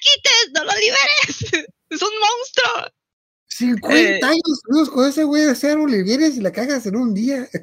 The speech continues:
Speaker 1: Y, y, y el gato así de que, "No, pues, si, si quieren déjenla aquí, se va a morir aplastada". <laughs> Y ya lo libera, entonces como que sí empieza a atacar a,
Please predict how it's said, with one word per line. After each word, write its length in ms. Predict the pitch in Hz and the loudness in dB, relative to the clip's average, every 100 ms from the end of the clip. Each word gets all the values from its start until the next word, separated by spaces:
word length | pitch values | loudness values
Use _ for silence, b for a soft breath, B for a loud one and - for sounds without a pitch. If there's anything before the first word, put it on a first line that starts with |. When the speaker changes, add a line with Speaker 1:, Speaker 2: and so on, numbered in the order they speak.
| - _ _ _ _ B B _ - - | -12 _ _ _ _ B B _ -20 -6
Speaker 1:
Y, 80 | 240 | -2
y, 1080 | 220 208 214 233 220 214 214 208 202 190 52 | 0 0 0 2 2 2 0 0 0 -4 -8
y 140 | 67 202 | -4 0
el 220 | 196 190 | 0 0
gato 280 | 196 190 196 | 0 -2 -4
así 160 | 190 202 | -4 -2
de 120 | 185 | -2
que, 120 | 196 | -2
"No, 120 | 185 294 370 403 494 | -4 -6 -6 -6 -6
pues, 120 | 269 | -10
si, 200 | - 202 | -8 -10
si 240 | - 202 226 | -6 -4 -2
quieren 300 | 214 254 302 | 0 0 0
déjenla 340 | 277 294 233 | 0 0 -2
aquí, 380 | 233 254 320 392 | -4 -2 0 -2
se 120 | - 339 | -4 -4
va 60 | |
a 40 | 285 | -4
morir 400 | 262 214 269 233 | -4 -2 -2 -2
aplastada". 460 | 233 165 - 339 440 466 494 - | -4 -8 -6 -4 -2 -2 -6 -6
<laughs> 920 | 330 285 - 302 294 - - - - - _ _ - - - - B B - - | -4 -4 -4 -8 -8 -14 -18 -18 -20 -20 _ _ -20 -20 -12 -6 B B -8 -4
Y 140 | 233 | 0
ya 120 | 214 208 | 0 0
lo 80 | 254 | -2
libera, 440 | 202 185 202 240 | -2 0 0 -2
entonces 340 | 226 185 - - | -6 -10 -12 -6
como 200 | 180 156 | -4 -4
que 300 | 151 127 - _ _ _ _ _ _ _ _ | -4 -6 -8 _ _ _ _ _ _ _ _
sí 280 | - 190 220 | -8 -2 -2
empieza 460 | 220 220 214 208 196 | -2 -4 -4 -2 -2
a 160 | - | -4
atacar 500 | 170 151 - 165 170 | -4 -6 -4 -2 -2
a, 100 | 185 | -2